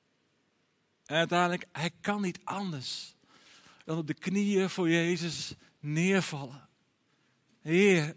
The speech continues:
wie ben ik? Heer, ga weg van mij. Heer, ik ben u niet waard." En ten diepste is dat een leugen, want we zijn het wel waard. Juist als we Jezus erkennen als Verlosser en Heer,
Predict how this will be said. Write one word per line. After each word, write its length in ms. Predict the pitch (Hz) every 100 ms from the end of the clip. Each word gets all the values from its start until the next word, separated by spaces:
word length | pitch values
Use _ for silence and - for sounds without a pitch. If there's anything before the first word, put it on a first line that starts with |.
| _
wie 240 | 135 160 220
ben 300 | 190 175 247
ik? 320 | - - - _ _ _ _ _ _ _ _ _ _ _
Heer, 220 | - 220
ga 320 | 196 208 202 180
weg 300 | 208 196 -
van 140 | 190
mij. 200 | 160 156
Heer, 200 | 190 208
ik 180 | 185 165
ben 180 | 208 214
u 120 | 202
niet 360 | 190 180 143
waard." 640 | 131 196 214 185 - - - _ _ _ _ _ _ _ _ _ _ _ _ _ _ _ -
En 100 | 135
ten 140 | 160
diepste 260 | 185 190 160
is 60 |
dat 140 | 180 175
een 100 | 175
leugen, 340 | 220 175 170
want 140 | 170
we 80 | 165
zijn 180 | 175 175
het 120 | 160
wel 240 | 175 214 185
waard. 300 | 156 135 135
Juist 360 | 170 233 220
als 180 | 170 147
we 180 | 156 160
Jezus 340 | 175 196 165
erkennen 340 | 160 - 196 180
als 140 | -
Verlosser 420 | 170 175 180 170
en 100 | 170
Heer, 320 | 165 180 156